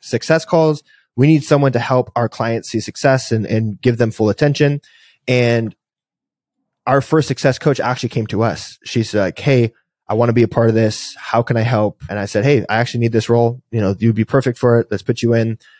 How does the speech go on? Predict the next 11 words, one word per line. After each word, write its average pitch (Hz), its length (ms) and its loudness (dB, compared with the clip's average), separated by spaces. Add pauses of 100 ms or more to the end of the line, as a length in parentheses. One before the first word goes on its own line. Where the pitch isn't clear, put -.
(180)
And 120 200 0
then 113 460 0 (200)
Ryan 117 280 0
Wilson, 143 580 2
again, 117 340 -2
we 123 100 0
had 147 120 4
one 139 180 0
closer 135 300 0
before 131 320 0
Ryan, 123 400 0